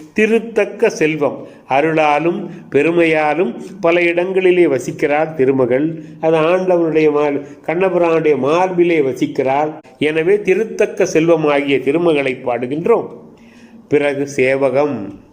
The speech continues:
"நாங்கள் சேவகம் செய்கிறோம், ஆனால் நீ எங்களுக்கு பலமுறை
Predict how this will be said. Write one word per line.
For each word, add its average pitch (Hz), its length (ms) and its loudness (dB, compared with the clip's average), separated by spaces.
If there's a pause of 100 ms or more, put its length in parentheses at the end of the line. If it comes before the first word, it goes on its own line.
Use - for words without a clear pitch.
"நாங்கள் 175 640 0 (180)
சேவகம் 151 540 0
செய்கிறோம், 127 720 0 (200)
ஆனால் 156 600 0
நீ 240 300 4
எங்களுக்கு 220 640 2
பலமுறை 202 840 2